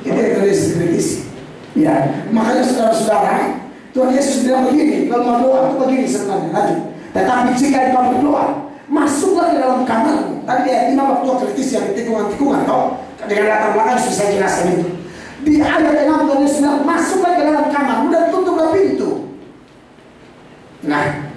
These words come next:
dari sini ada persoalan lagi, saudara-saudara. Persoalannya apa?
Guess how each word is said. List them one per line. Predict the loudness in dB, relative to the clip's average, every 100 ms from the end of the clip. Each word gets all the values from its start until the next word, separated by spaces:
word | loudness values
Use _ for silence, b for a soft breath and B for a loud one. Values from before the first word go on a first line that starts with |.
| -16 -4
dari | 0 2
sini | 2 4 2 0 -4 -10 -14 -18 -20 -8 -4
ada | 0 2
persoalan | 0 0 0 0 0 0
lagi, | 0 -2
saudara-saudara. | -2 -2 -2 -2 -2 -4 -8 -14 -20 -20 -20 -20 -20 -20 -20 -20 -20 -20 -20 -20 -18 -4
Persoalannya | -2 0 2 2 2 2
apa? | 2 0